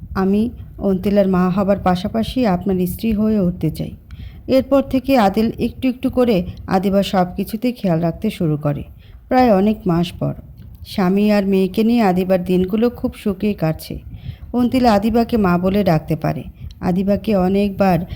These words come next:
মা বলে ডেকেছে, কিন্তু আদিলকে এখনও বাবা বলে ডাকেনি। এর জন্য আদিলের মা মেয়ে দুজনের উপরই অভিমান। অন্তিলা নাকি বাবার থেকে মাকে বেশি ভালোবাসে।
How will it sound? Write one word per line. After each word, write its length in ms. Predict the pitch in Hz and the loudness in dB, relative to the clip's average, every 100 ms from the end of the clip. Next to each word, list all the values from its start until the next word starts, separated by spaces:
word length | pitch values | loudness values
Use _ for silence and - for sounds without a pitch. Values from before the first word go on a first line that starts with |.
| - - - | -12 -14 -6
মা 180 | 196 175 170 | -2 0 2
বলে 220 | 180 190 | 0 0
ডেকেছে, 380 | 175 170 190 233 | 0 -2 -2 -4
কিন্তু 260 | 233 254 240 | -2 -2 2
আদিলকে 400 | 208 202 240 233 | 2 2 -2 2
এখনও 360 | 208 196 240 202 185 | 2 2 0 2 2
বাবা 220 | 175 170 | 2 2
বলে 220 | 170 170 190 | 2 2 2
ডাকেনি। 440 | 175 147 151 151 - - - - | 2 0 -2 -6 -8 -12 -12 -2
এর 140 | 247 233 | 0 2
জন্য 180 | 254 247 | 2 4
আদিলের 400 | 214 220 240 240 | 2 2 2 4
মা 180 | 220 180 | 4 4
মেয়ে 240 | 196 208 180 180 - - | 4 2 2 -2 -12 -4
দুজনের 420 | 202 190 202 208 190 | -2 0 2 2 0
উপরই 320 | 185 214 214 | 0 0 2
অভিমান। 420 | 170 156 160 143 143 - - - | 2 2 -2 -2 -6 -14 -20 -6
অন্তিলা 380 | 208 208 190 233 | -2 0 2 2
নাকি 260 | 240 247 262 | 4 2 2
বাবার 320 | 214 185 190 196 | 2 4 2 0
থেকে 180 | 233 240 | -2 0
মাকে 300 | 190 170 196 | 2 0 -2
বেশি 260 | 185 - | -4 -4
ভালোবাসে। 600 | 220 185 156 151 147 - | -2 0 2 2 -2 -4